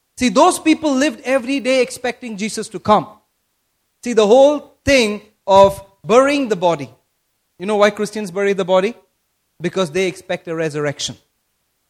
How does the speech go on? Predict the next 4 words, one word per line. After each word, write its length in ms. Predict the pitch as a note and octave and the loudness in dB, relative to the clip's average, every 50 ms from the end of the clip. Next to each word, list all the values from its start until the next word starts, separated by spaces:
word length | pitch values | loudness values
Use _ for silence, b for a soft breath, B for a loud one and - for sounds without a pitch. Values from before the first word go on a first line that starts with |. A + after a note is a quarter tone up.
| _ _ _ _ _ _ _ _ _ _ _ _ _ _ _ _ _ _ _ _ _ _ _ _ | _ _ _ _ _ _ _ _ _ _ _ _ _ _ _ _ _ _ _ _ _ _ _ _
They 100 | - F#3+ | -4 -2
expect 420 | F#3 F#3 - - - E3+ F3 - G3+ | -2 -2 -6 -6 -6 -6 -6 -4 -4
a 80 | F#3 | 0
resurrection. 600 | E3+ E3+ D#3+ C#3+ D3 C#3+ C#3 C3+ - - - - | 0 0 0 0 -4 -6 -6 -10 -12 -14 -18 -18